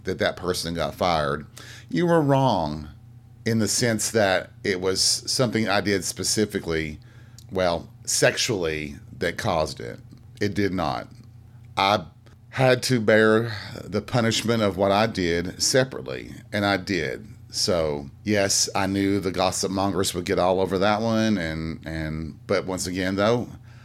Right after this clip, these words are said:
I was getting some pats on the backs that I had the gumption to do what I did. And guess what? If I decide to go into that story, you all would have done it too. I know who my listeners are.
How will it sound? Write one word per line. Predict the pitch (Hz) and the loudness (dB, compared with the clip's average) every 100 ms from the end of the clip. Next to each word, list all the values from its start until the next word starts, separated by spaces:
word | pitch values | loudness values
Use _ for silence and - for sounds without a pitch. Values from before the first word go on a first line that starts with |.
| - - - | -20 -8 0
I | 110 | 2
was | 113 | 2
getting | 98 104 | 2 2
some | 104 107 | 0 -2
pats | 92 110 104 | -2 -2 0
on | 120 | 2
the | 110 | 2
backs | 98 120 101 - | 2 2 0 -4
that | - 95 | -2 0
I | 95 | 2
had | 104 95 | 2 0
the | 92 | -2
gumption | 90 101 107 107 95 | -2 0 0 0 -2
to | 90 | -2
do | 92 110 | -2 2
what | 95 | 2
I | 92 | 2
did. | 98 113 117 71 71 - - - - - - | 2 2 0 0 -4 -10 -18 -20 -20 -20 -4
And | 143 135 | -2 2
guess | 131 - | 2 2
what? | 120 87 69 - - - - - - | 0 0 -2 -8 -20 -20 -20 -16 -6
If | 123 | 0
I | 123 | 2
decide | 117 110 127 110 | 2 0 2 2
to | 110 | 2
go | 104 107 | 0 2
into | 131 113 | 0 0
that | 101 95 | 0 0
story, | - 101 95 113 117 - - - - | -2 0 2 0 -2 -10 -16 -20 -6
you | 151 151 | 0 2
all | 131 127 | 4 4
would | 131 | 2
have | 117 | 2
done | 110 98 | 2 2
it | 101 - | 0 -2
too. | - 104 71 64 60 - - | -2 -2 -2 -8 -14 -14 -4
I | 110 | 0
know | 123 120 113 107 | 2 4 4 4
who | 95 101 | 4 4
my | 87 87 | 6 4
listeners | 80 78 - 80 73 73 | 4 2 2 0 -2 0
are. | 71 73 87 | 2 2 0